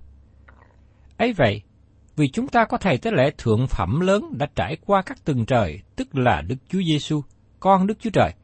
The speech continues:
thì hãy bền giữ đạo chúng ta đã nhận tin.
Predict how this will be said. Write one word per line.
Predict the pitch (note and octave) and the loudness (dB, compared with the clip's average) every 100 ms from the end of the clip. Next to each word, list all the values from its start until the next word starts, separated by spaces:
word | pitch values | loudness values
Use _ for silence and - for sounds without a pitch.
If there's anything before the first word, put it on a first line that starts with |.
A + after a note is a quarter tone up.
| _ _ _ - | _ _ _ -8
thì | D#3 | -4
hãy | A2 A#2+ G3 | -2 -2 -2
bền | E3 D3 B2+ A2+ G2 | 2 4 4 2 0
giữ | G2+ G#2 B2 G#3+ _ - | 0 0 0 -2 _ -10
đạo | G2+ F2 D#2 G2 | -4 -4 -4 -6
chúng | - A3+ | -6 -6
ta | - F3+ E3+ | 0 0 0
đã | G#2 | -2
nhận | B2 E2+ F2 | -4 -4 -4
tin. | - | -6